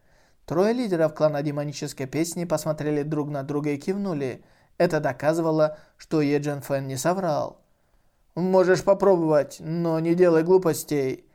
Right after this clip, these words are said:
Е Тяньмо не ответил на вопрос Е Джан Фэна. После небольшой паузы он сказал: «Будь осторожен, не используй духовную энергию, чтобы проверить его духовное море,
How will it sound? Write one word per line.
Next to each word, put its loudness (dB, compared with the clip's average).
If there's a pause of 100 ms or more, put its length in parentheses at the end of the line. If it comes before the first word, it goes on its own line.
(360)
Е 2
Тяньмо -4
не 0
ответил -2
на 0
вопрос -2
Е -2
Джан -4
Фэна. -6 (260)
После -2
небольшой -2
паузы -6
он -6
сказал: -2 (500)
«Будь 6
осторожен, 4 (160)
не 2
используй 4
духовную 2
энергию, 0
чтобы -2
проверить 2
его 2
духовное 0
море, -2